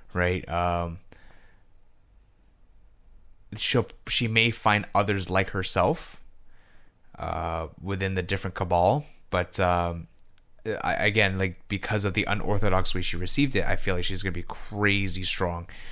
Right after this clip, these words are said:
um, and then that's going to be sort of the, um, what the story's gonna revolve around,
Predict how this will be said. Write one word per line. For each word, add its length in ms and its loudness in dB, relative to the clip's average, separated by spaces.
um, 200 0
and 140 -4
then 140 -2
that's 280 2
going 300 0
to 140 -2
be 440 -4
sort 360 -2
of 180 0
the, 600 -2
um, 720 8
what 220 0
the 80 2
story's 400 4
gonna 180 2
revolve 400 0
around, 280 -12